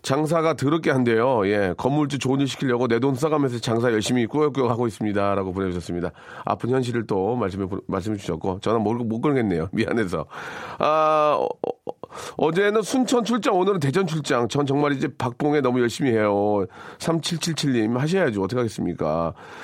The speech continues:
아, 외국인이 길을 알려달라고 하는데, 알려주-, 알려달라고 해서 제가 어떻게 해도 몰라서 그냥 같이 가, 가-, 목적지까지 같이 가줬대요, 그냥. 예, 이렇게 착한 분도 계시고. 이건 진짜 착하다. 예. 남편이나 애들이 마-,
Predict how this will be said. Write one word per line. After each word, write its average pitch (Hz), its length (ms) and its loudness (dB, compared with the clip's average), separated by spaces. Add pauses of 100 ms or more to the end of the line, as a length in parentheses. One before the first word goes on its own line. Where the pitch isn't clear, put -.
(160)
아, 104 120 2
외국인이 175 500 2
길을 175 220 2
알려달라고 170 480 4
하는데, 156 280 2
알려주-, 143 1400 2 (180)
알려달라고 139 840 2
해서 151 500 2 (760)
제가 127 300 0 (580)
어떻게 123 180 0
해도 143 100 2
몰라서 127 240 2
그냥 123 120 -2
같이 131 220 -2
가, - 140 -4
가-, 131 200 -2
목적지까지 151 580 0
같이 - 180 -2
가줬대요, 123 400 0
그냥. 90 380 0
예, 92 120 0
이렇게 - 200 -6
착한 - 240 -4
분도 110 140 0
계시고. 95 280 -2
이건 117 160 0
진짜 - 180 -4
착하다. 87 600 -2
예. 82 180 -2 (520)
남편이나 170 680 2
애들이 147 420 2
마-, 117 220 2